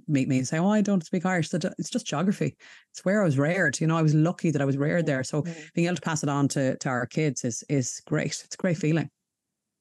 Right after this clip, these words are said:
Speaker 2: It's a great life. And thank you
Speaker 1: Mm.
Speaker 2: so much for, do you know, it's between the podcast conversations, and I mean this on the Ready to Be Real,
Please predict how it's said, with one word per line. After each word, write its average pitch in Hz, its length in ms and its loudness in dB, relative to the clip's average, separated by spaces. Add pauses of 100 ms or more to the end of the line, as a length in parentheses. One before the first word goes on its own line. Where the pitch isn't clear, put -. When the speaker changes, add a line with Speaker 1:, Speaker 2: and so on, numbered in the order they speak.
(460)
Speaker 2:
It's - 120 -14
a 180 40 -4
great 175 240 -4
life. 170 320 -8 (240)
And 180 140 -10
thank 170 240 -8
you 143 80 4
Speaker 1:
Mm. 135 160 2
Speaker 2:
so 175 120 -10
much 170 280 -10
for, 165 240 -6 (580)
do - 60 -2
you - 20 0
know, 208 280 0 (120)
it's - 180 -4 (140)
between 220 260 0
the 208 60 0
podcast 240 460 -2
conversations, 262 760 0
and 220 80 0
I 196 60 2
mean 214 280 4
this 175 360 -2
on 190 140 -2
the 175 80 -4
Ready 175 180 2
to 170 120 -8
Be 170 100 -2
Real, 170 340 0